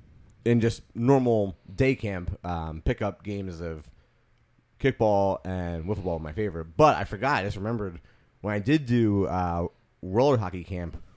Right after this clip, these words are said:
what we would do is leave our Gatorade bottles with the cap off and then a little bit of Gatorade on the bench, and bees would fly in there, and we would trap 'em in and then shake the bottle up and let 'em go and run.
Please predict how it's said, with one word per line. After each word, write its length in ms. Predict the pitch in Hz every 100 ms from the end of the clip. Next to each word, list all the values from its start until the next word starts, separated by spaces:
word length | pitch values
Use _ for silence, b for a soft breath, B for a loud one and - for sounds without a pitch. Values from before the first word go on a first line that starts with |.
| b
what 140 | 104
we 60 | 107
would 140 | 98
do 160 | 92 135
is 140 | 110 87
leave 140 | 117
our 80 | 95
Gatorade 420 | 85 107 117 127
bottles 460 | 123 131 131 131 - -
with 100 | -
the 60 | 92
cap 300 | - 101 110
off 200 | 120 123
and 60 | 95
then 60 |
a 40 | 90
little 120 | 101
bit 100 | 98
of 80 | 87
Gatorade 420 | 95 101 107 110 - b b _
on 200 | 104 95
the 80 |
bench, 440 | 80 98 120 - - _ _ _ _
and 380 | 101 92 87 82
bees 260 | 123 139
would 120 | 104
fly 240 | - 92 85
in 100 | 82
there, 220 | 80 76 -
and 100 | 95
we 60 |
would 120 | 87
trap 240 | - 120 101
'em 160 | 98
in 240 | 101 110 120 b b
and 120 | - 90
then 80 |
shake 280 | 82 - 120
the 60 | 101
bottle 340 | 90 104 110
up 200 | 117 - -
and 200 | 92 90
let 100 | 101
'em 120 | 101
go 200 | 95 107
and 200 | 95 78
run. 300 | 82 101 123